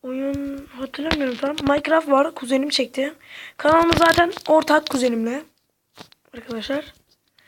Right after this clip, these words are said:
Yani istediğiniz oyun varsa yani bu videonun altına yazıp söyleyebilirsiniz yani.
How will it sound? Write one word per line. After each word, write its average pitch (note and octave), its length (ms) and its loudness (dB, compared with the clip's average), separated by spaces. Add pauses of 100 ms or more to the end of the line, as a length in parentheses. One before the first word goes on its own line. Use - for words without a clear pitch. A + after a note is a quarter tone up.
(580)
Yani B3 360 -6 (1300)
istediğiniz D#4+ 440 2
oyun D#4+ 220 0
varsa E4 360 -8 (140)
yani D4 280 -4 (1200)
bu D4 160 2
videonun D4+ 300 4
altına D4+ 360 4
yazıp D4 320 2
söyleyebilirsiniz C#4 760 -2
yani. A#3 320 -4